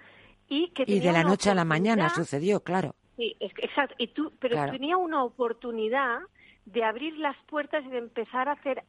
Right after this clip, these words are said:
Speaker 1: algo que tenía pensado, pero que no, seguramente no había desarrollado tan rápido,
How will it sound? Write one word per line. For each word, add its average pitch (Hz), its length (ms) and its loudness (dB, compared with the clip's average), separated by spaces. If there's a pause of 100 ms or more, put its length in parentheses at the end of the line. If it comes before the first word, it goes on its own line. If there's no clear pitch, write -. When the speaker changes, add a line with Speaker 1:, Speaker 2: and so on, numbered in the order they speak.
Speaker 1:
algo 262 540 0 (500)
que 233 100 -2
tenía 262 380 0
pensado, 294 600 -2
pero 247 200 0
que 247 140 -4
no, 269 640 0
seguramente 277 460 -2
no 277 80 0
había 254 200 0
desarrollado 233 500 -2
tan 226 160 -4
rápido, - 400 -12